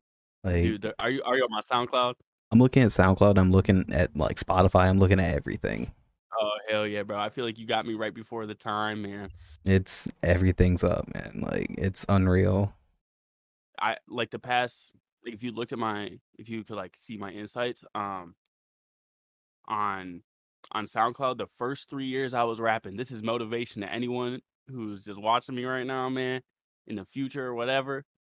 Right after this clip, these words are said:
Speaker 2: In the first three years of me rapping, I had a thousand plays on SoundCloud. Second was three thousand. Nine, I think it was, uh,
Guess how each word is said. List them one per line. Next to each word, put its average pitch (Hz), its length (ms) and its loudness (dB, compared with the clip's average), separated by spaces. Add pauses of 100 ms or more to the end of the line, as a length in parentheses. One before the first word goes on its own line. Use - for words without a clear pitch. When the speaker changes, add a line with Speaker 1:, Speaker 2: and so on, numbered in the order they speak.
(560)
Speaker 2:
In 110 120 -6
the 98 120 -6
first 135 340 -6
three 139 140 -8
years 135 180 -4
of 131 40 -6
me 127 100 -4
rapping, 123 580 -2 (720)
I 101 540 0 (280)
had 92 500 -10
a 92 100 -16
thousand 127 800 -2 (160)
plays 139 480 -4
on 131 180 -6
SoundCloud. 135 600 -2
Second 120 480 -6
was 104 260 -8 (220)
three 127 260 -8
thousand. 131 680 0 (1400)
Nine, 117 420 -4
I 104 100 -8
think 117 120 -8
it 110 40 -4
was, 101 220 -10
uh, - 200 -14